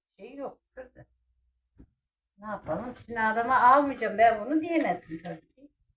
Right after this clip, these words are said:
Kırmış oldu. Kırdığı için almak zorunda kaldım. Kırık mı? Bir kilo aldım. Gözüme az <laughs> geldi.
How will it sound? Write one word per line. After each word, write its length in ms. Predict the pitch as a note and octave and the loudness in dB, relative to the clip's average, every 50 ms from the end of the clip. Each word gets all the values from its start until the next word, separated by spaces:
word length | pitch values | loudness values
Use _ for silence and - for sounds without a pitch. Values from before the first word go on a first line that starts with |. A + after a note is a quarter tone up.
| _ _ _ _ _ _ _ _ _ _ _ _ | _ _ _ _ _ _ _ _ _ _ _ _
Kırmış 400 | - E4+ D#4 D#4+ D#4+ - - - | -12 -6 -2 0 0 0 -2 -6
oldu. 420 | E3+ D#3+ E3 F3+ C4+ E4+ E4+ E4 - _ _ _ _ _ _ _ _ - - _ _ _ _ _ _ _ _ _ _ _ | -8 -8 -6 -6 -4 -4 -4 -6 -10 _ _ _ _ _ _ _ _ -20 -20 _ _ _ _ _ _ _ _ _ _ _
Kırdığı 360 | - E4+ E4+ D#4+ - A#4 F4+ D#4 | -10 -8 -8 -8 -6 -8 -8 -8
için 240 | D#4 - - E4 | -8 -8 -4 0
almak 440 | D#4+ D#4 D4+ C#4 C4 B3+ - - - | 2 2 2 2 0 -4 -6 -8 -10
zorunda 400 | - G3+ E3+ E3 E3 F3+ F#3 F#3 | -16 -16 -12 -10 -8 -8 -8 -10
kaldım. 440 | - F3 E3 - - B3 C4+ - - _ _ _ _ _ _ _ _ _ _ _ _ _ _ _ _ _ _ _ _ _ _ | -10 -14 -16 -12 -10 -10 -10 -10 -12 _ _ _ _ _ _ _ _ _ _ _ _ _ _ _ _ _ _ _ _ _ _
Kırık 340 | _ - D4+ C#4+ B3+ - - | _ -8 -8 -6 -8 -8 -12
mı? 140 | - - - - _ _ _ - - _ _ - - - _ _ _ _ _ _ _ _ _ _ _ _ _ _ _ _ _ _ _ _ _ _ - _ - - - - - - - - - - _ _ _ _ _ _ _ _ - - - _ _ _ _ _ _ _ _ _ _ _ - | -16 -18 -18 -20 _ _ _ -20 -20 _ _ -20 -20 -20 _ _ _ _ _ _ _ _ _ _ _ _ _ _ _ _ _ _ _ _ _ _ -20 _ -20 -20 -20 -20 -20 -20 -20 -20 -20 -20 _ _ _ _ _ _ _ _ -20 -20 -20 _ _ _ _ _ _ _ _ _ _ _ -14
Bir 140 | D#4 F4+ - | -14 -10 -6
kilo 160 | - G#4 G4+ | 0 6 8
aldım. 540 | F#4 F4 E4+ E4 D#4+ E4+ F#4 F#4 F4+ E4+ - _ _ _ _ _ _ _ _ _ _ _ _ | 10 10 10 8 8 6 2 2 0 -2 -12 _ _ _ _ _ _ _ _ _ _ _ _
Gözüme 340 | B3 C#4 D#4+ D#4+ - F#4 F#4+ | -4 -4 -2 0 0 2 4
az 380 | F#4 F4+ E4+ E4+ - D#4+ D#4 - | 4 6 6 6 6 4 0 -2
<laughs> 20 | |
geldi. 880 | A#3+ A#3+ - - - C#4+ B3+ G#3+ - A#3+ G#3+ G3 B3 C#4+ D#4 D#4 D#4+ | -4 -8 -8 -6 -6 -6 -6 -6 -8 -10 -10 -8 -6 -6 -6 -6 -8